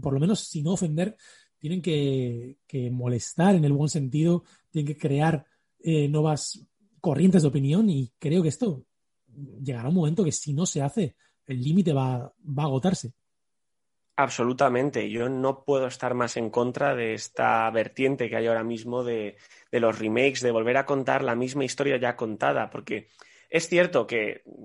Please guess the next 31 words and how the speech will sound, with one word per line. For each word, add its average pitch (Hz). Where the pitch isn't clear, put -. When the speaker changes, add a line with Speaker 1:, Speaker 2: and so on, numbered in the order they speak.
Speaker 2:
al 107
final 120
todas 139
las 123
historias 131
se -
han 120
contado 120
ya 139
y 110
que 117
es 113
muy 120
complicado 120
una 120
originalidad 110
absoluta, 123
pero 127
cuando 120
coges 165
una 156
idea 139
con 117
sus 113
nombres, 131
sus 120
apellidos, 117
con 113
sus 107
mismos 151
personajes 117